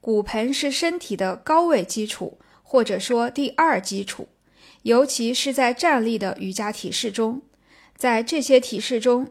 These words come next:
第一基础是我们的双脚。双脚的姿势会影响骨盆的姿势。另外，其他因素也会对二者的关系造成影响。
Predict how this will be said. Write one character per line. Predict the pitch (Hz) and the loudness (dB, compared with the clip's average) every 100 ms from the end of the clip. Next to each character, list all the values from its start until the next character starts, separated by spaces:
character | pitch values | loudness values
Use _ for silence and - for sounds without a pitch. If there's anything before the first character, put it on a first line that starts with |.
| _ | _
第 | - 311 | -4 -2
一 | 320 | -2
基 | 294 311 | -2 -4
础 | - 196 | -2 -4
是 | - 254 | -2 0
我 | 196 | 0
们 | 170 190 | -2 -4
的 | 208 | -4
双 | - 294 320 | 2 2 2
脚。 | 240 - - _ _ _ _ _ _ | -2 -4 -8 _ _ _ _ _ _
双 | - 359 370 | -2 2 2
脚 | 311 196 | 2 0
的 | 196 | -2
姿 | - 330 | -2 -2
势 | 330 269 214 | 0 0 0
会 | - 220 | 0 -4
影 | 190 208 | -2 -4
响 | 226 208 | -4 -6
骨 | - 185 | -6 -8
盆 | 170 185 185 | -6 -6 -4
的 | 277 | -4
姿 | 277 196 | -4 -6
势。 | - 190 - _ _ - | -4 -6 -8 _ _ -6
另 | 226 | -2
外， | 208 196 - _ - _ | 0 -2 -4 _ -20 _
其 | - 269 | -8 -4
他 | 294 339 | 2 2
因 | 330 349 | 2 -2
素 | - 277 220 | -2 0 0
也 | 202 190 | 0 -2
会 | 277 254 | 0 2
对 | 240 | 2
二 | 233 311 254 | 2 0 0
者 | 185 | -2
的 | 185 | -4
关 | 247 269 311 | 0 2 0
系 | - 185 | -4 -8
造 | - 202 | -6 -8
成 | - 196 | -6 -6
影 | 190 190 233 | -6 -4 -4
响。 | 226 - | -4 -6